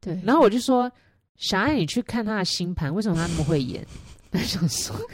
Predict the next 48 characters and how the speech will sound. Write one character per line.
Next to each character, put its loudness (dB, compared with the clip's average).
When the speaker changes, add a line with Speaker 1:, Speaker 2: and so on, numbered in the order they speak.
Speaker 2:
：“他 6
也 4
是 2
天 2
生 2
的。” 0
Speaker 1:
<laughs> 0
我 -2
觉 0
得 0
我， 2
我 0
有 6
看 0
他 0
的 0
星 -6
盘 -8
啊， -18
他 -2
太 0
阳 -2
跟 -2
那 0
个， -4
呃， -10
那 -8
个 -6
什 -8
么 -12
金 4
星 0
哦， -8
都 -10
是 -4
水 -8
瓶 -16
座。 -12
Speaker 2:
可 2
是 4
水 0
瓶 0
座 -2
其 -6
实 -4
我 -4
觉 -8
得， -10